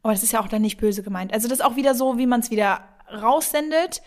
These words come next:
Ne? Wie, also es kommt ja immer darauf an, wie man's dann auch aufnimmt. Aber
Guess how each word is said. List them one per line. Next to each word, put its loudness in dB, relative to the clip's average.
Ne? 2
Wie, -8
also 0
es -4
kommt 0
ja 0
immer 0
darauf -2
an, 0
wie 0
man's 0
dann -4
auch -4
aufnimmt. 0
Aber 4